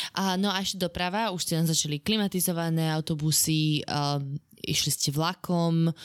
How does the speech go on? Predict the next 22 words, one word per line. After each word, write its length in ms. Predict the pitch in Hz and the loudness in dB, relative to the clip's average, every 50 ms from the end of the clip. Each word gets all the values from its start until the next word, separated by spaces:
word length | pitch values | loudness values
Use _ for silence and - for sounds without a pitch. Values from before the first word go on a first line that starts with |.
| - - - - | -16 -16 -6 -2
loďou, 840 | 170 170 170 175 170 160 180 175 175 170 170 170 170 170 170 170 165 - - - - - - _ _ _ | 0 2 2 2 2 2 2 2 2 2 2 2 2 2 2 0 -2 -4 -8 -18 -20 -20 -20 _ _ _
tak, 320 | - - 160 156 151 _ - | -4 -2 -2 -2 -4 _ -4
e, 220 | 175 175 170 170 165 | -2 0 0 0 0
tieto 280 | - - 185 180 - 190 | 0 0 -2 0 0 0
všetky 400 | 170 - 185 - - - 190 165 | 0 0 0 -2 -2 -2 0 0
dopravné 380 | 180 165 185 180 180 180 175 | 0 0 0 0 0 0 0
prostriedky 520 | 165 165 160 160 - - 165 160 - - 175 | -2 -2 -2 -2 0 0 -2 -2 0 0 0
ste 160 | - - - | 2 2 2
si 180 | 160 160 175 | 2 2 0
bukovali 500 | 170 156 165 160 - 180 175 170 165 165 | 0 0 -2 -2 0 0 0 2 2 0
priamo 340 | 160 - 160 160 156 156 160 165 | 0 0 0 0 0 2 2 2
na 140 | 160 156 | 2 2
mieste, 340 | 151 151 160 156 - - - | 2 2 2 2 2 0 0
že 140 | 277 - 165 | 0 2 0
ste 180 | 151 - - 165 | 0 -2 -2 -6
prišli 320 | - 165 151 - - 165 | -6 -4 -4 -2 0 0
na 140 | 156 147 151 | 2 2 2
stanicu 420 | - - 156 151 151 156 - - | 0 0 2 2 2 2 2 2
a 80 | 170 165 | 2 2
tam 220 | - - 151 156 | 2 2 0 2
to 80 | - 170 | 2 2
vybavili? 480 | 151 143 151 143 143 156 165 208 240 | 0 0 0 0 2 2 2 0 0